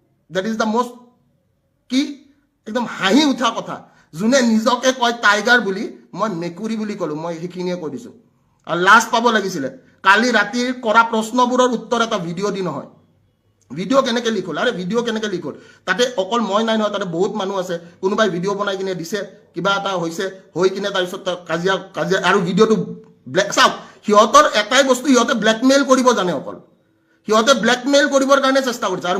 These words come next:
মোক ব্লেকমেইল নকৰিবি বাবু, ঠিক আছে? মোক ব্লেকমেইল নকৰিবি, মই ব্লেকমেইলটো মই নিজেও বেয়া পাওঁ। বুজি পাইছ নাই? ব্লেকমেইল কৰাটো মই নিজেও বেয়া পাওঁ, মই কাকো ব্লেকমেইল কৰা নাই আজিলৈকে,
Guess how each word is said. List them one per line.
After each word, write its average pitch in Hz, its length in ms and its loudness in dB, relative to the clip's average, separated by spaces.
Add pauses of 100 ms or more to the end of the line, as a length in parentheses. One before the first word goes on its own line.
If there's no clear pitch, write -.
(120)
মোক 262 120 2 (120)
ব্লেকমেইল 202 480 2
নকৰিবি 151 360 -4
বাবু, 107 140 -12 (1120)
ঠিক 220 180 -2
আছে? 226 140 0 (380)
মোক 202 160 -6
ব্লেকমেইল 220 460 0
নকৰিবি, 208 380 -4
মই 226 160 0
ব্লেকমেইলটো 208 540 -2
মই 226 140 0
নিজেও 180 260 0
বেয়া 160 200 0
পাওঁ। 110 120 -10 (760)
বুজি 160 200 -4
পাইছ 220 140 4 (160)
নাই? 110 80 -4 (480)
ব্লেকমেইল 220 480 4
কৰাটো 240 260 4
মই 247 140 6
নিজেও 208 260 4
বেয়া 208 160 6
পাওঁ, 226 140 4
মই 233 140 2
কাকো 214 240 2
ব্লেকমেইল 190 420 2
কৰা 208 200 4
নাই 214 120 6
আজিলৈকে, 180 280 0